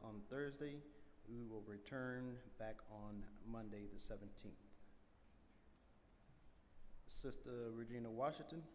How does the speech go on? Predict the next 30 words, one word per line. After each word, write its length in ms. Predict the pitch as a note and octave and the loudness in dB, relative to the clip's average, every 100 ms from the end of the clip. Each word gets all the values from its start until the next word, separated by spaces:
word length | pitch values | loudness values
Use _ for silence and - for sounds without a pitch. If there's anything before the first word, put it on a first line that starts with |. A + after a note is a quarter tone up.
| - | -2
prayer 180 | C3 A#2+ | 4 4
requests. 600 | A#2+ - C#3 D3+ - - - - - - - - - - - - | 2 2 4 4 0 -8 -10 -12 -12 -12 -12 -12 -10 -12 -12 0
Please 260 | D3+ D#3 G2+ - - - | 6 6 4 -4 -6 0
keep 220 | C#3 - - | 0 0 4
Art's 300 | B2+ A#2+ - | 4 4 0
father, 360 | C3 A#2+ A#2 A#2 A#2 - - | 4 6 4 2 -2 -10 0
Art 160 | A#2 - B2 | 2 2 4
Washington, 460 | B2+ B2 G#2+ G#2+ G2+ | 4 4 -2 -2 -2
in 80 | G#2+ | 0
your 120 | G#2 G#2 | -2 0
prayers. 560 | A#2 G2 E2+ D#2+ - - - - - - - - | 0 0 -2 -6 -10 -14 -16 -18 -18 -18 -18 -6
On 200 | A#2 A2 | -2 2
Wednesday, 300 | C3 D3+ D3 | 4 6 4
he 120 | C#3 A#2+ | 2 2
went 240 | B2+ C3 | 4 2
into 280 | A#2+ - A#2+ A2 G#2+ - | -2 -4 -4 -4 -4 4
cardiac 400 | A#2+ B2 A#2 A2+ - - - A2+ | 4 6 2 0 -8 -16 -10 -4
arrest. 560 | A2 C#3+ E3+ - - - - - - - | 4 4 4 -2 -10 -12 -16 -16 -16 -12
Since 400 | - - D3 C#3+ C3 | -8 0 0 0 2
Wednesday, 380 | C#3+ A#2 A2+ G#2 | 4 2 0 -2
he 120 | A#2 | 0
has 160 | A2 G2+ | 0 -2
progressed 500 | A#2 A2+ B2+ B2+ - | -4 4 4 4 0
so 120 | B2+ | 2
much. 420 | A2+ F2+ - - - - - - - - B2+ | 2 -2 -6 -10 -12 -18 -20 -18 -18 -8 2
He 80 | |
is 140 | B2 G#2 | 2 6
off 200 | C3+ C#3 | 6 6
the 60 | B2+ | 2
ventilator 560 | C#3+ D3 C#3 C3+ C3+ | 4 6 6 6 4